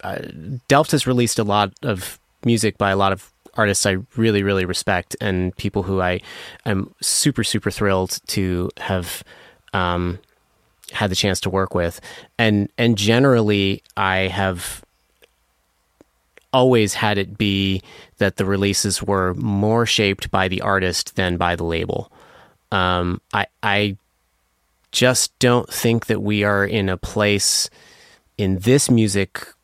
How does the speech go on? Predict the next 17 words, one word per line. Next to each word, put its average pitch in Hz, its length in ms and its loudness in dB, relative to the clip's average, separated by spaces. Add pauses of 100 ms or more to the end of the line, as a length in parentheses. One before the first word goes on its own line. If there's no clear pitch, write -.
(200)
milieu 92 560 0 (100)
where 95 600 0 (600)
the 101 160 0
label 104 640 2
has - 460 -2
to 92 580 -2 (920)
shape - 540 0 (120)
and 92 580 -2
analyze 98 800 -2
and 90 800 -4
cajole 98 800 -2
and, 87 760 -4 (460)
um, 87 480 -4 (1600)
corral, 98 800 2
uh, 92 300 0
an 104 140 -4
artist's - 600 -2